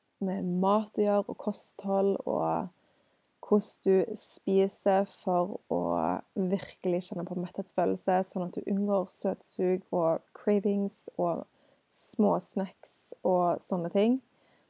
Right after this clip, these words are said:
Alt det dekker jeg i kurset, så hvis du er interessert og har lyst til å lære mer om det, så sjekk det ut. Sjekk det i hvert fall ut hvis du har lyst til det. På mariahaugland dot N O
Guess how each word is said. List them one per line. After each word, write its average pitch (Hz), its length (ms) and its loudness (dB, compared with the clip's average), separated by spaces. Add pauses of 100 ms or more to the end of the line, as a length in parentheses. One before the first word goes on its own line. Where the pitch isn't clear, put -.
(680)
Alt 208 280 6
det 185 220 4
dekker 180 320 -2
jeg 185 80 -4
i - 100 -4
kurset, 202 640 -2
så 180 400 -2
hvis 190 240 -6
du - 100 -4
er - 140 -4
interessert 208 800 2
og 196 80 -8
har 190 80 -6
lyst 190 240 -8
til 208 100 -2
å 190 60 2
lære 190 240 -4
mer 185 300 -2
om 185 180 -2
det, 196 320 0
så 180 560 -2 (760)
sjekk - 380 -6
det - 220 -4
ut. 233 480 2 (480)
Sjekk - 380 -10
det 214 100 0
i - 20 -2
hvert 185 220 -6
fall - 200 -4
ut 139 280 -2 (140)
hvis - 140 -16
du 190 100 -2
har 180 60 0
lyst 185 200 -10
til - 100 -2
det. - 140 -4 (1120)
På - 180 8 (220)
mariahaugland 214 1200 4
dot 190 260 -2 (160)
N 277 140 8
O 277 220 8